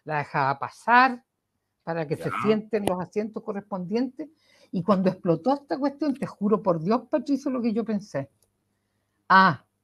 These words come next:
Speaker 1: ahí está". Él, él negoció todas las leyes, él, él se consiguió todos los acuerdos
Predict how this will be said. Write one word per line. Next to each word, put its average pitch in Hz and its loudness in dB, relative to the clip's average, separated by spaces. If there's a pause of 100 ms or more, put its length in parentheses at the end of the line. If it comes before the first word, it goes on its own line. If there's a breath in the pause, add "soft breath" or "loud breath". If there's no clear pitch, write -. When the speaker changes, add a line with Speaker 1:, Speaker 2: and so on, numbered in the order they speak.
(160)
Speaker 1:
ahí 190 2
está". 170 -4 (560)
Él, 262 4
él 330 2
negoció 285 -2
todas 330 6
las 294 4
leyes, 262 2
él, 285 -2
él 269 -2
se 285 -2
consiguió 254 -2
todos 302 2
los 330 4
acuerdos 277 0